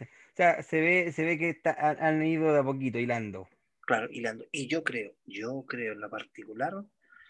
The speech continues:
Speaker 2: que después de Godzilla versus Kong viene una película de Godzilla, s-, de, o sea, de King Kong solo, porque todos sabemos que King Kong al final de la, de la película muere.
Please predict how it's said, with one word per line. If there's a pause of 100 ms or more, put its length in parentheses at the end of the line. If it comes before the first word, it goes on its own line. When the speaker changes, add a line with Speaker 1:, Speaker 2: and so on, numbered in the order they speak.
(200)
Speaker 2:
que
después
de
Godzilla
versus
Kong (180)
viene
una
película
de
Godzilla,
s-,
de,
o
sea,
de
King
Kong
solo,
porque
todos
sabemos
que
King
Kong
al
final
de
la, (1600)
de
la
película
muere.